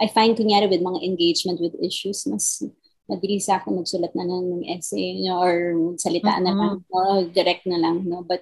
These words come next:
Speaker 1: but poetry, and I, I see it as, um, well, maybe it's a limitation na rin on how I came to poetry and,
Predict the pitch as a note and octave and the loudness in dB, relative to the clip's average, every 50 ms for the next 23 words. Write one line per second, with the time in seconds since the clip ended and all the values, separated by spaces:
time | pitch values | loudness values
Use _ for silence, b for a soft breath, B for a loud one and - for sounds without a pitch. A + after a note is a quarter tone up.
0 | _ _ - G3+ F3+ G3 F#3+ F#3+ _ - A3+ A3+ A3 G#3+ - - A#3+ A3+ A3+ A#3 | _ _ -10 -4 -2 -2 -2 -2 _ 2 4 4 4 2 0 -2 -2 0 0 -2
1 | - b b b b b b b b - C#4 D4 D4 - - C4+ C#4 - - C4 | -4 b b b b b b b b 4 6 6 8 8 6 4 4 4 4 2
2 | C4 - - - - D#4 E4+ E4 E4 - - B3 C4 B3 - - - - - - | 2 2 0 2 4 4 4 4 2 0 -2 -2 -2 -2 -4 -6 -6 -6 -6 -6
3 | - - - - - C4+ C4+ C4+ C4 C4 A#3+ A#3+ C4+ - - - D4+ G4 - D4+ | -8 -10 -10 -6 -2 2 2 2 2 2 0 -2 -2 -2 -2 -2 0 4 6 8
4 | D#4 D4+ C4 C4+ C4+ C4+ C4+ - - B3 A#3 G#3 G3+ G3+ G#3 G3 - G3 F#3+ G3 | 8 8 8 6 2 0 -2 -2 -4 -2 -2 0 0 0 0 0 0 2 2 2
5 | G3 - G3 F#3+ F#3+ F#3 F#3 F#3 F3+ F3+ F3 F3 F3+ F3 F3+ F3+ - - F#3 F#3 | 0 -2 -4 -4 -2 -2 -2 -2 -2 -4 -6 -8 -8 -10 -10 -10 -6 0 2 4
6 | F#3 F3+ E3 - G3+ F3+ F3+ - - - - F3+ E3 E3 E3 D#3 - - E3 E3+ | 4 4 2 2 2 2 2 2 -2 -2 -2 0 2 0 0 -2 -2 -2 0 0
7 | D#3+ D#3+ D#3+ D#3 D#3 - - | 2 2 4 2 2 0 -2